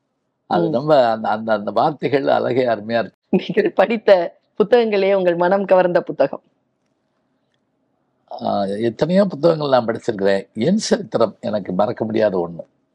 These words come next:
Speaker 1: உ வே சாமிநாதையருடைய என் சரித்திரம். பொன்னியின் செல்வன் இருந்தாலும் என் சரித்திரம், ஏன்னா அது, அது கற்பனை, இது வந்து வாழ்க்கை.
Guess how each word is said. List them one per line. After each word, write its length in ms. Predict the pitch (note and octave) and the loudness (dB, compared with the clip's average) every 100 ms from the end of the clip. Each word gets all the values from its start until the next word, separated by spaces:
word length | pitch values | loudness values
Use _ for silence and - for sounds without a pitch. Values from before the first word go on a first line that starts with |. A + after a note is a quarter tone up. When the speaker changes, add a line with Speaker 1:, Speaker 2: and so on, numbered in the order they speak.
| - | -2
Speaker 1:
உ 180 | A#2 C3+ | 2 4
வே 180 | B2 - | 2 0
சாமிநாதையருடைய 960 | G#2 G#2 G2+ F#2+ F#2 F#2 F2 F2+ F2 - _ _ - | 0 2 0 0 -2 -4 -4 -4 -4 -6 _ _ -4
என் 180 | A#2+ | -4
சரித்திரம். 480 | B2 G2+ F2+ G#2 - | -2 -4 -4 -8 -8
பொன்னியின் 300 | - B2+ F3 | -4 -2 -2
செல்வன் 280 | F3 D#3+ D3+ | 0 0 0
இருந்தாலும் 480 | B2+ B2 A2 A2 E3+ _ _ _ _ _ - | -2 0 0 0 -4 _ _ _ _ _ -2
என் 180 | B2 D#3+ | -2 0
சரித்திரம், 480 | D#3 A#2 - F#2+ - _ _ _ - | -2 -4 -8 -10 -10 _ _ _ -4
ஏன்னா 240 | A#2+ B2+ | 0 2
அது, 260 | A#2 G#2+ A#2 | 0 0 0
அது 260 | A#2 A#2+ A2 - A#2 G#2+ | 0 0 -4 -8 -6 -2
கற்பனை, 600 | C3 B2 - G#2 B2+ - _ _ _ _ | -2 0 -2 -2 -4 -10 _ _ _ _
இது 220 | - D3 | 2 6
வந்து 240 | C#3 C3 D3 | 4 2 2
வாழ்க்கை. 500 | A#2 B2+ A2 A2+ | 2 2 -2 -8